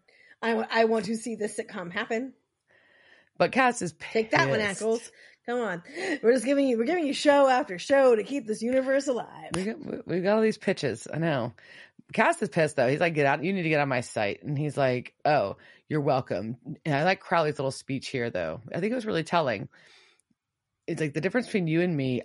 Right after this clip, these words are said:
Speaker 2: I know what I am and, uh, what, uh, and what I'm willing to do." And so we're, the implication is obviously Cass doesn't.
Speaker 1: But Cass, yeah, what are you fighting for? What are you, one, what are you willing to do? Like, would you really, do you believe in your cause?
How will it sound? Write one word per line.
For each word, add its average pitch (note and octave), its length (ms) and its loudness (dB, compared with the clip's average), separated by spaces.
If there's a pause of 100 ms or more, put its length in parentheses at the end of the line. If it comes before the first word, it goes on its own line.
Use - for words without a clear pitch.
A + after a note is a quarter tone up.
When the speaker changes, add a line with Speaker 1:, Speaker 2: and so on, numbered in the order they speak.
Speaker 2:
I E3 180 2
know D#3+ 220 0
what C#3+ 340 0
I C3 100 2
am G#2+ 560 -4 (540)
and, C3+ 300 -2 (140)
uh, B2+ 260 0 (240)
what, D#3+ 380 0
uh, D3 200 -2
and C#3+ 200 0
what C3+ 140 2
I'm B2 120 0
willing A2+ 260 -8
to B2 100 -12
do." - 120 -12 (2750)
And B2+ 300 -4
so D3 220 0
we're, C3+ 180 -2
the C#3 100 -4
implication A#2+ 400 -6
is A2 40 -6
obviously A2+ 240 -8
Cass F#3+ 240 -2
doesn't. - 460 -6
Speaker 1:
But C4+ 120 -10
Cass, D4 240 -6
yeah, C4 140 -4
what G#3 200 -6
are B3 40 -4
you A#3+ 120 -4
fighting G3 360 -4
for? F3 140 -8
What F3+ 160 -8
are G#3 40 -4
you, G#3 140 -8 (440)
one, B3+ 320 2
what A3+ 140 2
are A#3 40 2
you A#3 180 -2
willing G#3 380 -2
to F3+ 100 -8
do? F3 400 -6
Like, F#3 220 -4
would G#3+ 120 -2
you A3+ 300 -2
really, A#3 260 -2
do G3 160 -6
you C4 100 0
believe A3+ 380 0
in A#3 120 2
your A3+ 120 0
cause? D#3+ 560 -8